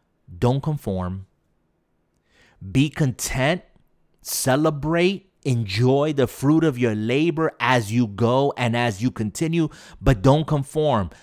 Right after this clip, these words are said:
The moment you conform, the moment you think you got it, you're done. You're done. You, you're just gonna hit the reset button.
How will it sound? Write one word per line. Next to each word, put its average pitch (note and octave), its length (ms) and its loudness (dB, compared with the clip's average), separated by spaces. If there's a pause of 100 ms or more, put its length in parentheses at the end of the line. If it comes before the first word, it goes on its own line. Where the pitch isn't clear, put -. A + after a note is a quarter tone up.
(160)
The B2 180 2
moment C#3+ 560 2
you D3+ 160 -2
conform, B2 720 -2 (200)
the A2+ 140 0
moment B2+ 540 0
you D3 160 0
think D3 480 -4
you A2 140 -2
got B2 420 2
it, F#3 340 0
you're A2+ 160 -2
done. G2 480 -2 (1000)
You're A#2+ 120 -2
done. B2+ 400 0 (1400)
You, A#2 320 -4
you're A#2 240 0
just C3+ 220 -2
gonna D3 240 -2
hit D3 260 -4
the A#2 80 0
reset D3 800 -2
button. E3 480 0